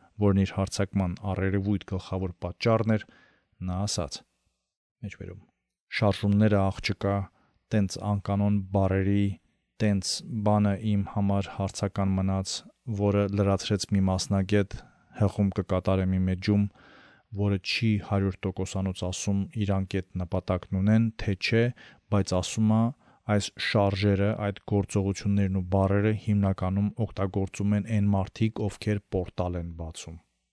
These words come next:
Մեջբերման ավարտ։ Ահա այս փաստարկի բերումով պիտի գանակոծվեր, ահաբեկվեր ու տառապեր մի ամբողջ ստեղծագործական խումբ։ Դրա ղեկավարներից մեկը՝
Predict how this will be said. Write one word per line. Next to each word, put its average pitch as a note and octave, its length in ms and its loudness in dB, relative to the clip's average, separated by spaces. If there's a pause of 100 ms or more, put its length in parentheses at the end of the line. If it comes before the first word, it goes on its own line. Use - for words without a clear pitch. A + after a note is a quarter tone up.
(280)
Մեջբերման F#2 440 -10
ավարտ։ F2 320 -14 (640)
Ահա A2 320 4
այս A2+ 220 2 (120)
փաստարկի G#2 560 -2
բերումով G#2+ 460 0 (180)
պիտի A2 240 -2
գանակոծվեր, G#2 840 0 (120)
ահաբեկվեր G#2 800 0
ու A2+ 160 -4
տառապեր G2 540 0 (100)
մի G2+ 160 2
ամբողջ G2 360 -2
ստեղծագործական F#2 840 -4
խումբ։ - 380 -2 (840)
Դրա G#2 280 2
ղեկավարներից F#2+ 720 0
մեկը՝ G#2 300 2